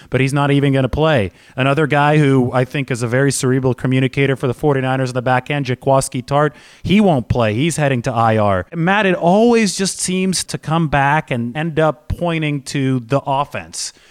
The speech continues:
The offense is gonna need to shield the defense. Last season, the defense did not get it done, and the offense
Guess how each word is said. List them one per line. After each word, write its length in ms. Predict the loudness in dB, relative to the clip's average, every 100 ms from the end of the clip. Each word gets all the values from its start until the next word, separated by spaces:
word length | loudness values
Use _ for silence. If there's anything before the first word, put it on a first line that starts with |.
| _ -6
The 80 |
offense 540 | 0 0 0 0 -2 -4
is 80 | -4
gonna 180 | -2
need 120 | 0 0
to 100 | 0
shield 400 | -2 -2 -2 -4
the 60 |
defense. 580 | -8 -6 -6 -8 -10 -6
Last 280 | 0 0 0
season, 380 | -4 -2 -2 -4
the 180 | -4 -2
defense 420 | 0 0 0 0
did 140 | 0
not 180 | 0 0
get 140 | 0 -2
it 120 | 0
done, 420 | 0 2 0 -4
and 140 | -2 -2
the 60 |
offense 720 | 0 2 2 0 -2 -2 -8